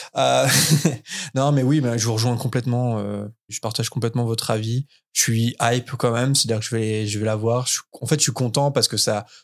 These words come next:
ça va être, euh, une nouveauté dans le fandom, tu vois. Tout ce qui fait vivre le fandom, moi, ça me fait, ça me fait plaisir que ça devienne de la Warner ou des fans. Je suis content parce que,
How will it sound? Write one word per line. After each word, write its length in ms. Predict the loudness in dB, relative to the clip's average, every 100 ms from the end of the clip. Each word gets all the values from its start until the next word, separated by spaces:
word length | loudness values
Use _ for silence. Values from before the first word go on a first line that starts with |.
| _ _
ça 180 | 0 2
va 100 | 2
être, 200 | 0 -2
euh, 600 | -2 -2 -4 -4 -6 -6 -2
une 120 | 0
nouveauté 380 | 2 0 0 0
dans 100 | -2
le 60 | 0
fandom, 400 | 0 0 0 0
tu 140 | -2
vois. 100 | -2 -4 -16 -4
Tout 140 | 0
ce 60 | 2
qui 100 | 2
fait 140 | 2 2
vivre 220 | 2 2
le 60 |
fandom, 340 | 2 2 2 2
moi, 160 | 2 0
ça 80 |
me 40 | 0
fait, 200 | 0 2
ça 120 | 2
me 60 | 2
fait 160 | -2
plaisir 380 | 0 2 2 2
que 40 |
ça 100 | 0
devienne 200 | 0 -2
de 80 | 0
la 140 | 0 0
Warner 380 | 0 0 0
ou 160 | 0 -2
des 120 | -2
fans. 400 | -2 0 0 -2
Je 80 | -6
suis 80 | -6
content 380 | -4 0 0 0
parce 160 | -4
que, 180 | -2